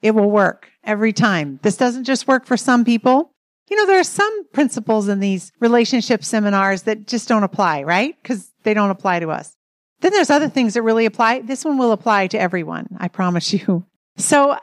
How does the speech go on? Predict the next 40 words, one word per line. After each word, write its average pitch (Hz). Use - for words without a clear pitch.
it's 285
called 427
the 320
five-minute 240
rule, 196
and 185
some 240
of 226
you 214
have 180
definitely, 208
you 196
could 196
probably 202
repeat 202
it 170
'cause -
you've 185
heard 208
me 190
share 175
it. 175
But 349
in 359
the 359
five-minute 370
rule, 247
the 220
reason 247
it's 208
called 233
that 202
is 190
because 196
generally 311
one 247
person 240
in 214
the 196
couple 180